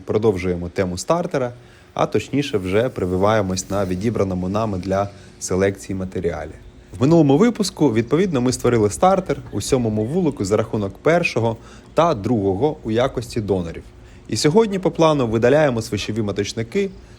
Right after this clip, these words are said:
та підставляємо прививочну рамку. Звільнюємо простір для маніпуляцій, прибираючи ці дві лощинки. І нагадаю, що крайні чотири — це медові, ось такі рамочки.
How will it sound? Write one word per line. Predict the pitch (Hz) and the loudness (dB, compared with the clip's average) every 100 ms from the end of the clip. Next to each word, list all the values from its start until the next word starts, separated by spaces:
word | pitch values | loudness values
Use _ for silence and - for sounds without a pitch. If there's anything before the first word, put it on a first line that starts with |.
| - - | -6 2
та | 175 | 2
підставляємо | 185 120 - 107 127 135 113 | 2 -4 -2 2 2 2 0
прививочну | 101 98 107 104 - 95 | -2 -2 0 -2 -4 -4
рамку. | 87 78 87 - - - - - - - - 117 | -4 -6 -12 -16 -18 -18 -20 -20 -20 -20 -16 -2
Звільнюємо | 147 160 123 113 110 | 2 4 4 2 2
простір | 131 113 - 104 | 4 4 4 0
для | 110 | 2
маніпуляцій, | 110 120 - 190 220 - | 2 0 0 2 2 0
прибираючи | 131 135 127 127 120 120 | 0 2 4 4 2 -2
ці | 113 | -4
дві | 113 120 | -2 0
лощинки. | 117 - 120 110 107 107 - - - - - - - - - - - - - - - - - - | 0 -4 -6 -6 -4 -6 -6 -18 -20 -20 -20 -20 -18 -18 -18 -20 -20 -20 -20 -20 -20 -20 -18 -4
І | 214 | 0
нагадаю, | 190 147 147 143 117 | 2 4 6 4 4
що | - 113 98 - - - | 4 2 2 -8 -20 -2
крайні | 139 135 113 107 | 2 4 4 0
чотири — | - 113 127 104 | -2 0 2 2
це | 95 101 90 92 | 2 0 0 -2
медові, | 120 143 226 220 175 160 - - - - - - 113 | -2 0 2 2 2 -2 -10 -20 -20 -20 -20 -12 -8
ось | 113 | -4
такі | - 117 123 | -4 -4 0
рамочки. | 117 110 104 101 - 101 | 2 2 0 -6 -6 -6